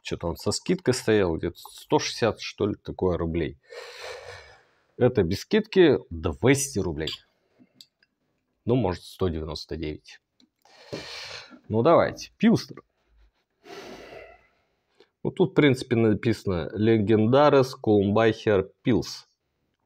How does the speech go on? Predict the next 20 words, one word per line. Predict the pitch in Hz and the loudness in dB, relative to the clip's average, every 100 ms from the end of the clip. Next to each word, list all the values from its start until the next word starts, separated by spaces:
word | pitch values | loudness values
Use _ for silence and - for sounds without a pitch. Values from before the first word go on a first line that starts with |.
| _ _ _ _ | _ _ _ _
Я | - 113 | -4 -4
так | - _ _ - | -6 _ _ 0
понял, | 117 110 92 85 - | 2 4 2 0 0
Эдельхерб, | 110 98 87 - - 143 147 - _ _ _ _ - - - - _ _ - | 0 2 0 -2 0 0 0 -6 _ _ _ _ -20 -20 -20 -20 _ _ -8
это | 92 92 82 76 85 | -4 -2 -2 -4 -10
чуть | - 90 82 | -10 -10 -8
ли | 85 | -8
не | 87 | -6
сама | - 95 92 | -4 -4 -2
пивоварня | 90 90 90 78 73 - | -2 0 0 -2 -8 -10
так | - 78 | -10 -8
назвала | 80 76 82 92 98 | -8 -8 -4 -2 -2
свой | - 87 | -4 -6
пилснер. | - 71 - - _ _ _ _ - _ _ | -6 -12 -12 -20 _ _ _ _ -20 _ _
Что-то | 131 120 - | -8 -8 -10
такое | - - - 95 78 - | -14 -14 -8 -6 -8 -14
там. | 90 90 _ _ _ _ _ _ _ _ _ _ _ _ _ - | -20 -20 _ _ _ _ _ _ _ _ _ _ _ _ _ -6
Гевинтанк | 92 107 113 - 107 110 110 101 - - - - | -4 -4 -6 -6 -4 -2 -4 -8 -12 -16 -20 -4
und, | 113 135 135 127 - - _ _ _ | 2 4 4 0 -6 -18 _ _ _
und | 117 160 | 2 2